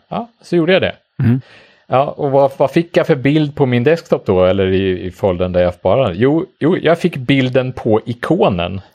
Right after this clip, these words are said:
Speaker 2: <laughs> Nej.
Speaker 1: Jo. Därför att det här var ju liksom objektorienterad programmering taget
Speaker 2: Aha.
Speaker 1: to the extreme.
Speaker 2: Ja.
Speaker 1: Så de som hade gjort liksom renderingen av den här attachmentet,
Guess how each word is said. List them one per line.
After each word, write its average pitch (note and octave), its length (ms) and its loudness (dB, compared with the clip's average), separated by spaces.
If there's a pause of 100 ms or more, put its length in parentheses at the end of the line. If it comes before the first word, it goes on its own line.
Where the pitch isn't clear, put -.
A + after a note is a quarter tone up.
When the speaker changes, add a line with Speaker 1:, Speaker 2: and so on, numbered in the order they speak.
(480)
Speaker 2:
<laughs> A3 220 0
Nej. - 380 -4 (540)
Speaker 1:
Jo. D3+ 320 0 (880)
Därför F3 220 2
att - 180 -6 (100)
det C#3+ 200 -2
här C#3 180 2
var E3+ 140 0
ju A3 80 -2
liksom F#3+ 320 -2
objektorienterad B2 760 0
programmering D3+ 680 -2
taget C3 440 0
Speaker 2:
Aha. C#3 680 -4
Speaker 1:
to C3+ 120 2
the G#2+ 140 2
extreme. G#2 720 -4
Speaker 2:
Ja. F#2+ 520 -2
Speaker 1:
Så C#3+ 160 0 (120)
de C#3+ 400 0
som G3 160 -4
hade F3+ 140 0
gjort B2+ 200 -2
liksom A#2+ 320 -2
renderingen D#3+ 840 0
av G#2 260 2
den G#2 140 0
här F#2+ 160 2
attachmentet, F2 880 -4